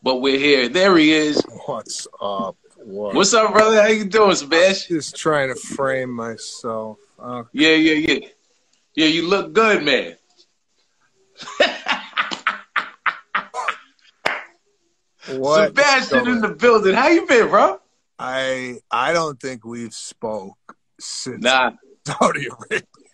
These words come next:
Speaker 1: No, the last time, I think the last time I ran into you was at the Comedy Store. This is when I knew,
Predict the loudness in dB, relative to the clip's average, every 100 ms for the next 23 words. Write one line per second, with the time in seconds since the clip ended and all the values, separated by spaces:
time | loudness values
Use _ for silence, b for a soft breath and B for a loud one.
0 | -20 -20 -18 -16 -12 -6 -6 -6 -14 -14
1 | -20 -20 _ -20 _ -12 -12 -20 _ -20
2 | _ _ _ _ B B B 0 4 6
3 | 4 4 4 4 0 4 6 6 4 0
4 | -2 0 0 0 2 4 4 4 2 2
5 | 4 4 4 2 2 0 -2 0 0 0
6 | -4 -8 _ _ _ _ _ -16 _ -4
7 | 2 2 0 -10 -2 2 4 2 -2 0
8 | 4 4 2 2 2 2 2 0 0 -4